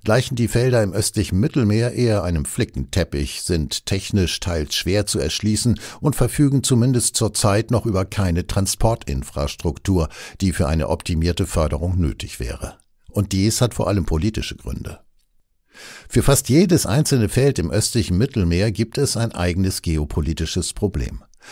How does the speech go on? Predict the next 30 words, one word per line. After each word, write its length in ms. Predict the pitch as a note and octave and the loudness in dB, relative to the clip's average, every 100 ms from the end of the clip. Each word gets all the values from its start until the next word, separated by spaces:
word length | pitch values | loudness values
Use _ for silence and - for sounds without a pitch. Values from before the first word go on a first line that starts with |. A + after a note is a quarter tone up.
| - - | -20 -2
So 200 | D#2+ D2+ | 0 2
haben 200 | D#2+ E2 | 2 0
sich 220 | D2+ - | -2 -2
Israel 500 | F#2+ - A2+ G#2+ G#2 | -2 2 2 2 2
und 160 | D#2 | 0
der 80 | D2 | -2
Libanon 520 | C#2+ A2 G2 E2+ A2+ | 0 2 2 2 2
beispielsweise 640 | F2+ E2 - E2+ - D#2+ D2+ | 2 0 0 -2 0 0 0
lange 300 | D#2 G2 A#2+ | 0 2 2
über 160 | D2+ C#2+ | 2 -2
die 120 | C#2 | -2
Frage 460 | - D#2+ G2 F#2+ | -2 0 0 0
der 140 | E2 C#2 | -2 -2
genauen 340 | C#2 D#2 D2+ | -2 0 -2
Seegrenzen 640 | C#2+ A#2 A2+ C#2 B1+ - D2+ | -2 -2 -2 -6 -6 -6 -6
gestritten. 520 | - - C#2+ B1+ A#1 - - - - | -6 -6 -6 -6 -10 -12 -20 -20 0
Die 120 | A2 | 2
U 200 | F#2+ G2+ | 2 2
N 240 | G2 A2+ C#3 | 4 4 2
entschied 400 | B2+ - B2 B2 | 0 0 0 0
letztlich 500 | A2 - B2 G#2+ F#2 | 0 0 0 0 2
im 140 | A2 | 2
Sinne 260 | F#2+ G2 G#2 | 4 4 2
Israels 800 | - G2 - F2+ D2+ E2+ D#2+ D#2+ | 2 0 2 0 2 2 0 -2
und 160 | C#2 | 0
nun 220 | E2 G2+ | 2 2
hat 120 | E2+ F2 | 2 0
der 80 | |
Libanon 460 | D#2 C3 G#2+ F2 F2+ | -2 0 2 2 0
angefangen, 640 | F#2+ C#3 C3 A#2+ A#2+ A#2 | 0 -2 0 0 2 0